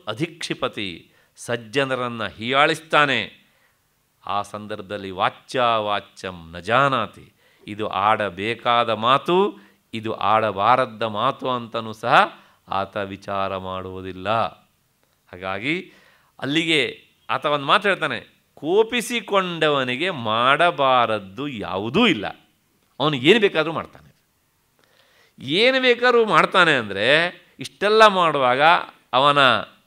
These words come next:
ಮನಸ್ಸು ಏನಾಗಿರುತ್ತೆ ಅಂದ್ರೆ ಪೂರ್ತಿ ಅದು ದಗ್ಧವಾಗಿರ್ತದೆ, ವಿಚಾರ ಮಾಡುವ ಶಕ್ತಿಯನ್ನ ಕಳ್ಕೊಂಡಿರ್ತದೆ.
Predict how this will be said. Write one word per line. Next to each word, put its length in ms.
ಮನಸ್ಸು 540
ಏನಾಗಿರುತ್ತೆ 600
ಅಂದ್ರೆ 200
ಪೂರ್ತಿ 1120
ಅದು 280
ದಗ್ಧವಾಗಿರ್ತದೆ, 1200
ವಿಚಾರ 420
ಮಾಡುವ 380
ಶಕ್ತಿಯನ್ನ 580
ಕಳ್ಕೊಂಡಿರ್ತದೆ. 1000